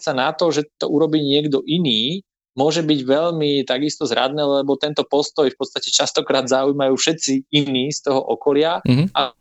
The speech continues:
Speaker 1: tým pádom sa vlastne stane to, že nikto de facto neurobí žiaden krok,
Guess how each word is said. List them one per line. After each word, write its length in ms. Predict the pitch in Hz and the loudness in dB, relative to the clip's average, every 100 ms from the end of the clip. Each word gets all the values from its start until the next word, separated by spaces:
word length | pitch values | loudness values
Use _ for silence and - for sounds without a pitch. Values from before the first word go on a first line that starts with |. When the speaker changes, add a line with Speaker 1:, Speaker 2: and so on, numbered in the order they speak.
| - | -4
Speaker 1:
tým 160 | 180 | -2
pádom 400 | 165 170 165 175 | 0 0 2 0
sa 160 | 165 165 | 0 0
vlastne 320 | 147 151 170 | 0 -2 -2
stane 320 | 151 160 156 156 | -2 0 0 0
to, 80 | 160 | 0
že 160 | 147 156 | 0 2
nikto 560 | 170 202 156 123 - | 2 4 4 2 -2
de 80 | 123 - | -12 -8
facto 240 | 131 - | -8 -6
neurobí 400 | 131 139 135 131 | -2 2 2 2
žiaden 400 | 127 131 139 139 | 2 2 0 -2
krok, 320 | 131 117 - | 0 -2 -2